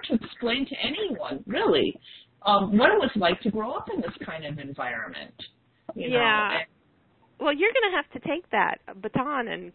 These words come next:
Speaker 2: carry it on because I was <laughs> only there for really a year and a half, and they were pivotal.
Speaker 1: <laughs>
Speaker 2: They were pivotal years for me, and they were pivotal years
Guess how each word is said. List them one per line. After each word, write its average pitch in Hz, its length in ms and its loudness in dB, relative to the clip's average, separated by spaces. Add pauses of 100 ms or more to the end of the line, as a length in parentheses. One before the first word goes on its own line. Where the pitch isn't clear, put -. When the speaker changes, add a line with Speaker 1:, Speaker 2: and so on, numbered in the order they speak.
Speaker 2:
carry 233 240 -2
it 214 60 0
on 226 300 0
because 196 340 -4 (100)
I 202 140 2
was 311 140 0
<laughs> - 140 -2
only 269 300 -2
there 196 300 0
for 202 160 -4
really 185 340 -6
a 185 40 -4
year 180 260 -4
and 180 100 -8
a 180 40 -6
half, - 260 -6
and 185 140 -14
they 170 80 -6
were 185 120 -8
pivotal. 247 540 8
Speaker 1:
<laughs> 440 140 8 (360)
Speaker 2:
They 285 100 6
were 240 140 4
pivotal 226 440 -2
years 185 420 -4
for 262 120 -12
me, 277 320 -12 (340)
and 190 300 -2 (100)
they 202 120 -2
were 185 100 -4
pivotal 202 340 -4
years 180 260 -4